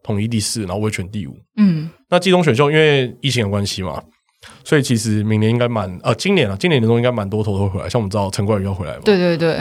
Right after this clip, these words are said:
Speaker 1: 然后曾仁和要回来。
Speaker 2: 嗯。
Speaker 1: 然后朱立人，我忘记他原住民叫什么，王-，原住民名字。
Speaker 2: 我也不知道。
Speaker 1: 什么巩冠，好像巩冠吧。然后呃，真的，呃，胡志伟可能也会回来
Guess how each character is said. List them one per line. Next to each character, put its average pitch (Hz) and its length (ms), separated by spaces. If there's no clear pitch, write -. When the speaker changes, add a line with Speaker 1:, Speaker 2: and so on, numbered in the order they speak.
Speaker 1:
然 101 80
后 104 160
曾 120 160
仁 113 120
和 101 120
要 98 160
回 92 120
来。 67 220
Speaker 2:
嗯。 170 360
Speaker 1:
然 95 100
后 85 560
朱 117 140
立 127 100
人， 78 180
我 107 80
忘 110 100
记 123 60
他 120 120
原 104 120
住 113 100
民 82 220
叫 101 140
什 90 100
么， - 60
王-， 117 140
原 113 180
住 143 120
民 110 160
名 95 240
字。 82 220
Speaker 2:
我 208 100
也 185 80
不 180 140
知 165 140
道。 - 60
Speaker 1:
什 107 80
么 107 100
巩 113 160
冠， 135 280
好 107 200
像 143 100
巩 131 140
冠 127 160
吧。 98 160
然 117 100
后 135 380
呃， 120 60
真 123 180
的， 120 60
呃， 95 460
胡 143 180
志 233 120
伟 151 80
可 101 100
能 101 80
也 101 100
会 120 100
回 101 160
来 65 120